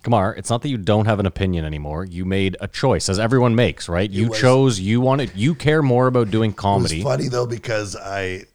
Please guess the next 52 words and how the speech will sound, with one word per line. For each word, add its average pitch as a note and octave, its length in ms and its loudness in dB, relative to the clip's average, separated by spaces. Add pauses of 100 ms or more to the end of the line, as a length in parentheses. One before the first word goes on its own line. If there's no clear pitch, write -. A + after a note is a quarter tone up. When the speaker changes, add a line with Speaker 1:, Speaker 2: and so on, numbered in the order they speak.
(720)
Speaker 2:
I G#2+ 120 -6
told G#2+ 260 -2
the G#2+ 60 -8
person, G#2+ 440 -6
and F#2+ 160 -10
I F#2 80 -6
was F2+ 140 -10
like, E2+ 240 -12
"Yeah, - 120 -20
we'll G#2+ 140 -16
just A#2 180 -10
keep B2+ 100 -6
this G2 160 -10
on A#2 60 -10
the G#2+ 80 -6
down G2+ 300 -2
low." F#2+ 120 -4
<laughs> - 60 -8
Then A#2+ 140 -10
I G#2 40 -4
realized A2 440 -4 (240)
who D3 280 -2
I C3 120 -2
did D3 260 -4
it C#3 100 -2
with. - 260 -10 (240)
Speaker 1:
He C#3+ 180 0
called D#3+ 320 2
me E3 120 2
right B2+ 260 2
away. A2+ 220 2 (120)
Speaker 2:
<laughs> - 20 0 (100)
I G#3+ 100 0
know, G#3 260 0
and C3+ 100 0
I, C3+ 180 -4 (200)
and B2+ 100 -4
I B2+ 60 0
asked B2+ 420 -2
him G#2+ 180 -4
right G#2 140 -2
away. G2+ 140 -2
I - 20 -2
was G2 80 -4
like, G2 160 -8 (240)
"Did A2+ 180 -10
you G#3 60 -2
tell E3+ 220 2
him?" F3 80 2
I - 20 2
was F3+ 140 2
like, C#3+ 180 -2